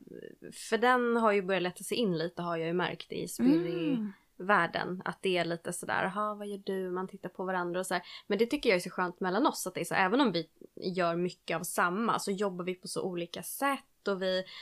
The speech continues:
Speaker 1: alltså jag tycker det är så fantastiskt att vi ändå så här, ja, men vi, vi connectar och vi hjälper kanske varandra i
Speaker 2: Mm.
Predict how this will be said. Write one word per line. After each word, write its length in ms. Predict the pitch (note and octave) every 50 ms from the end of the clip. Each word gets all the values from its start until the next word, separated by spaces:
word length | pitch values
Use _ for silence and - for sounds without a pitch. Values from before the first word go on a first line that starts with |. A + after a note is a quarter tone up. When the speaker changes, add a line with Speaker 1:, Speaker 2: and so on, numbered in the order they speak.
| - - -
Speaker 1:
alltså 200 | - - G#3 A3
jag 200 | A3+ A3+ A3+ A3+
tycker 220 | - C4 B3+ - G#3+
det 60 | G3+
är 80 | F#3 F#3+
så 100 | - F#3+
fantastiskt 560 | - G3+ G3+ - C#4 C4 - - F3+ E3+ E3
att 120 | E3 -
vi 80 | F#3 F3
ändå 260 | E3+ E3+ E3+ E3+ F3+
så 120 | - -
här, 100 | - -
ja, 80 | - G3+
men 180 | G#3 G3+ G3 F#3+
vi, 440 | G#3 G#3 G3+ G3+ G3 G3+ G3+ G3+ -
vi 180 | G#3 A3 A3
connectar 640 | G#3+ - A3 G3+ G#3 G3 - _ - - _ F#3+ F#3
och 220 | F#3 F#3 F3+ F3 F3+
vi 220 | F3+ F3+ F3+ F3 E3+
hjälper 520 | F#3 F3+ F3+ F3+ F#3 F3+ - _ - F#3+ F#3
kanske 280 | - F#3+ F#3+ F#3+ F#3+
varandra 380 | F#3 F#3+ F#3 F#3 F#3 F#3 F3 F#3
i 60 |
Speaker 2:
Mm. 40 | F3+